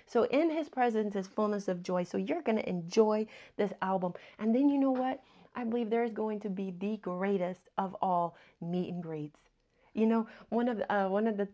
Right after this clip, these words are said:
the, the, the times I really enjoy at church is, you know, in many churches, there's that time during the service where, where they take a moment for you to greet the people around you, you know, and you can give them a quick blessing, you know, uh,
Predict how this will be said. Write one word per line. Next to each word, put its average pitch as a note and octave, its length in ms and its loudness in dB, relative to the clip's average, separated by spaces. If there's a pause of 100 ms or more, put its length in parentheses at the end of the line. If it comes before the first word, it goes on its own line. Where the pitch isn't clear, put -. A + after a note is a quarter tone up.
(160)
the, F#3 320 -2
the, F3 300 0 (160)
the F#3 80 -2
times G3+ 380 -2
I F#3 60 2
really G3 380 2
enjoy F3+ 520 0
at F#3 180 -6
church F#3 400 -2 (800)
is, F#3 160 4 (340)
you G3 100 6
know, G3 120 10
in F#3+ 120 6
many G#3 220 8
churches, G3+ 440 -2
there's F#3 200 -2
that F3+ 240 0
time G3+ 340 0
during F#3+ 220 0
the F3+ 100 -4
service G3+ 440 2 (460)
where, G3 420 4
where F#3+ 160 2
they F#3 120 4
take G#3+ 280 -2
a - 20 4
moment G#3+ 320 2
for - 140 -4
you F#3+ 120 0
to F#3+ 100 2
greet G3 300 2
the G3 60 -10
people G3 380 -2
around A3+ 340 2
you, D#3 180 -6 (340)
you G3 80 2
know, G3 200 6
and G3 140 4
you F#3 80 2
can - 180 -6
give G3 140 -2
them G3 160 0
a - 20 -4
quick G#3+ 300 0
blessing, G3 600 2 (280)
you G3+ 100 4
know, F#3+ 220 4
uh, E3+ 200 2